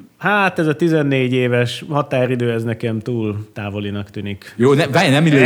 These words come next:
Speaker 2: ki a
Speaker 1: Ez nem
Speaker 2: rakét-, a rakétát
Speaker 1: vállalás.
Speaker 2: nem lőjük ki, tehát mi csak, a rakétát más lövi ki, mi csak fölrakunk egy embert, egy kipcsakot, tehát ne, ne aggódj.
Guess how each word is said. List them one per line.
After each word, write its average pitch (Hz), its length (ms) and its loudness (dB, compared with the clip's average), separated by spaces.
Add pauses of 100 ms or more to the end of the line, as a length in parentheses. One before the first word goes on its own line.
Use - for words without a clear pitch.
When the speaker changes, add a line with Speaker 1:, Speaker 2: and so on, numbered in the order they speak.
(160)
Speaker 2:
ki 175 60 4
a - 0 -
Speaker 1:
Ez - 60 4
nem 131 80 4
Speaker 2:
rakét-, 151 200 2
a 135 80 4
rakétát 135 240 4
Speaker 1:
vállalás. 131 340 4
Speaker 2:
nem 175 100 6
lőjük 127 320 4
ki, 123 100 0
tehát 135 180 0
mi 147 60 2
csak, 143 340 -2
a 123 120 0
rakétát 165 360 2
más 156 280 2
lövi 131 240 2
ki, 131 140 0
mi 135 80 2
csak 127 180 -4
fölrakunk 127 520 0
egy 98 140 0
embert, 92 420 -2
egy 92 80 -6
kipcsakot, 90 640 -4
tehát 98 180 0
ne, 123 180 4
ne 139 120 4
aggódj. 113 500 0